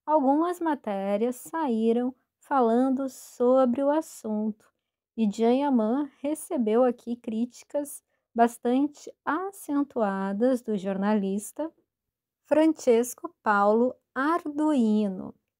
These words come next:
na revista digital Palermo Today. Vou ler pra vocês só o trecho final, que já dá pra entender todo o contexto. "Seus gestos não foi dos mais felizes.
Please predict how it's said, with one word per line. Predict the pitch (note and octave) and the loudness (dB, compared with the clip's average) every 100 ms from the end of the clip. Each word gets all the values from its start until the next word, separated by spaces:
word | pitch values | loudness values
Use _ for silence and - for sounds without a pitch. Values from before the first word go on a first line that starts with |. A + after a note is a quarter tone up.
| _ - | _ -6
na | A3+ | 0
revista | A3+ B3 G#3 G#3+ - A#3+ | 4 4 2 -4 -2 0
digital | G#3+ G#3+ A#3+ B3 G#3 F#3 F#3 A3 - _ | 0 -4 -6 -8 -6 -6 -6 -6 -10 _
Palermo | - G#3+ F#3+ F#3 F#3+ G#3 A#3 B3+ | 0 2 4 2 2 2 0 -2
Today. | - - E4+ G#3+ - - - _ _ _ _ | -6 -10 -4 -2 -2 -4 -14 _ _ _ _
Vou | D4 | 2
ler | D#4+ D#4 | 6 6
pra | E4 | 4
vocês | D4 C#4 - C4 | 0 0 0 0
só | C#4 - A3 B3+ | -2 -4 -2 -2
o | |
trecho | C4 A#3 B3 - | -2 -2 -4 -6
final, | - D#4 B3 A#3 | -8 -4 0 0
que | C4+ B3 | -2 -4
já | A#3 A#3 | -2 0
dá | G#3 G3+ | 2 0
pra | - A#3+ | 0 -2
entender | A#3 A3 G#3 G#3+ | 0 0 -2 -2
todo | A#3 A#3 A3 | -2 -4 -4
o | |
contexto. | A#3+ C4+ C#4+ C#4+ - - - _ _ _ _ _ _ _ _ | -4 -4 -4 -6 -8 -10 -18 _ _ _ _ _ _ _ _
"Seus | - - A3 G3+ | -12 -2 0 4
gestos | A3 A#3+ B3+ - - - | 6 6 4 -2 -20 -8
não | G#4+ A4 | -2 -2
foi | G#4+ C#4+ B3 | -2 0 0
dos | A#3+ B3+ | 2 2
mais | B3+ A#3+ A#3+ | 2 2 0
felizes. | D4 B3 F#3+ F3+ E3+ F3+ - | -4 -4 -4 -10 -14 -18 -20